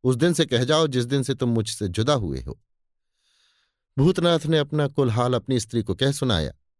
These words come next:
और इसके बाद थोड़ी देर तक बातचीत करके बाहर निकल आया।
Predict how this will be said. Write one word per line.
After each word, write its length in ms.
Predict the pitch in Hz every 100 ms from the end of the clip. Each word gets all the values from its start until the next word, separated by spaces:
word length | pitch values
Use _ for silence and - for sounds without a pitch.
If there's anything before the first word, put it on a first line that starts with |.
| _ -
और 160 | 127 127
इसके 240 | - 117
बाद 400 | 98 135 98 71 _ _ _ -
थोड़ी 180 | 147
देर 200 | 135 147
तक 140 | 143 127
बातचीत 580 | 107 120 117 - 123 -
करके 260 | 101 98
बाहर 300 | 85 92 135
निकल 300 | 120 - 58
आया। 160 | 50